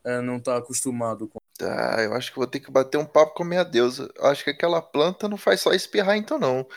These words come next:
Speaker 2: <laughs> Aí eu, eu, mestre, eu quero me dirigir, assim, pra um, pra um canto mais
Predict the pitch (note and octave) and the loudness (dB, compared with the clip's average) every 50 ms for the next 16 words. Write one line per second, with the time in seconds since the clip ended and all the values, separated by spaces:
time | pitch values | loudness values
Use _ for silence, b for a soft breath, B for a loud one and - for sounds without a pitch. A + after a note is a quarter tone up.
0 | B B B B - - - - - - - - G3+ B B B B B _ _ | B B B B -14 -4 -2 -2 -2 0 2 2 2 B B B B B _ _
1 | _ - - F2 A#2 B2 B2 B2 B2 B2 - B2+ B2+ - - C3 C3+ C3+ C3+ C#3+ | _ -6 -2 -2 0 2 4 4 4 2 2 -2 0 2 2 4 4 2 2 -2
2 | C#3+ - - B2+ B2 B2 A#2+ C3+ C3 C3 B2+ B2 C3+ B2+ - - B2+ - - B2+ | -6 -8 -10 -20 -12 -4 -2 0 0 0 0 0 -2 -2 -2 -6 -8 -4 -2 -2
3 | B2 A#2 A2 G#2 G#2 - - - - A#2+ G#2 A2 G#2+ _ _ _ - - B2 A#2+ | -2 -2 -4 -6 -10 -12 -14 -12 -8 -8 -8 -8 -12 _ _ _ -2 0 0 0
4 | A#2+ - B2 A#2 A2+ A2+ A2 G#2+ A#2 - - - - - | 0 -2 -2 0 0 0 0 0 -4 -6 -8 -8 -10 -16